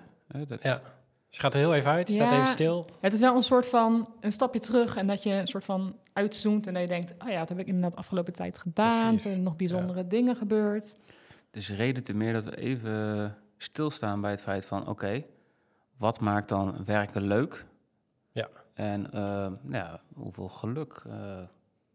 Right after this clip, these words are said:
Speaker 1: haal je eruit of krijg je ervan?
Speaker 3: Ja,
Speaker 1: Voel je
Speaker 3: heel
Speaker 1: dat?
Speaker 3: belangrijk.
Speaker 1: Merk je dat?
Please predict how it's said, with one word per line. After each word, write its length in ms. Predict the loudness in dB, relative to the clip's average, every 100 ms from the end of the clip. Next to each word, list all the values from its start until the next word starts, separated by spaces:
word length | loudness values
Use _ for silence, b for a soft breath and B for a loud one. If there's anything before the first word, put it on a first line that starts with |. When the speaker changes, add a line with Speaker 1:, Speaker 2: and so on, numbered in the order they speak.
| _ _
Speaker 1:
haal 320 | -20 -12 -10 -8
je 80 |
eruit 260 | -10 -10 -12
of 100 | -14
krijg 280 | -10 -10 -10
je 60 |
ervan? 300 | -14 -12 -16 -12
Speaker 3:
Ja, 340 | -6 -4 -4 -6 -12
Speaker 1:
Voel 240 | -10 0
je 60 | 4
Speaker 3:
heel 140 | 6
Speaker 1:
dat? 100 | 4
Speaker 3:
belangrijk. 380 | 2 2 2 2
Speaker 1:
Merk 140 | 0
je 60 | -2
dat? 260 | -4 -10